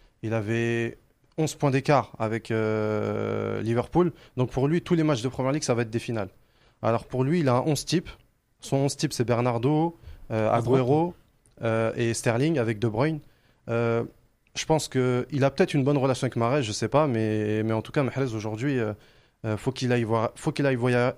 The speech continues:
Speaker 1: voir ailleurs, pardon. Il est dans la force de l'âge, pareil. Il fait des, il a des bonnes stats. Je regardais tout à l'heure, il a
Speaker 2: Il va aller où, ailleurs ?
Speaker 1: Pour moi,
Speaker 2: Autre
Speaker 1: soit
Speaker 2: que,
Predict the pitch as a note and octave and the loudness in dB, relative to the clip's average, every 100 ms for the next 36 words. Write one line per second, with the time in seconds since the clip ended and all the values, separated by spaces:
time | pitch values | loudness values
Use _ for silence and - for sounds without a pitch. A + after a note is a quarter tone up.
0 | - G#2+ C#3 C3+ B2 B2 D3+ - A2+ C#3 | -6 2 4 4 4 2 0 2 2 2
1 | - - - - B2 C3+ C#3 B2+ D3+ A2 | -2 -10 -8 0 2 4 4 4 0 2
2 | C#3 E3+ D3+ - C3 E3+ D3 G#2 - _ | 2 4 2 2 4 4 2 -4 -16 _
3 | - C3 D#3+ C#3 D3+ D3+ C#3+ C#3+ C3 F3 | -8 -2 0 0 0 0 2 0 2 2
4 | F3+ - A2+ C3 C#3+ D3+ - D3 F#3 B2+ | 2 0 -4 0 0 0 0 2 2 2
5 | A#2+ A#2+ B2+ C3 C3 C3+ E3+ C#3+ A#2 A#2 | 2 2 0 0 0 0 -2 -2 0 0
6 | C#3+ - - - - B2 D3+ F#3 G3 - | -4 -8 -18 -12 -4 0 4 4 2 -2
7 | _ _ _ _ _ _ C#4 E3+ D#3 E3+ | _ _ _ _ _ _ 0 2 2 4